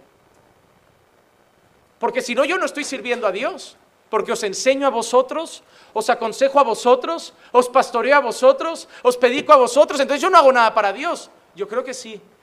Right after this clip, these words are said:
porque todo lo que hago para vosotros, que sois sus hijos, se lo estoy haciendo a Él. Hermano, cuando tú oras por mí, es servicio a Dios.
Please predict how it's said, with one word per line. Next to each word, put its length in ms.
porque 200
todo 220
lo 100
que 100
hago 220
para 180
vosotros, 480
que 120
sois 200
sus 260
hijos, 420
se 120
lo 60
estoy 160
haciendo 400
a 80
Él. 100
Hermano, 340
cuando 320
tú 140
oras 260
por 200
mí, 400
es 100
servicio 460
a 40
Dios. 380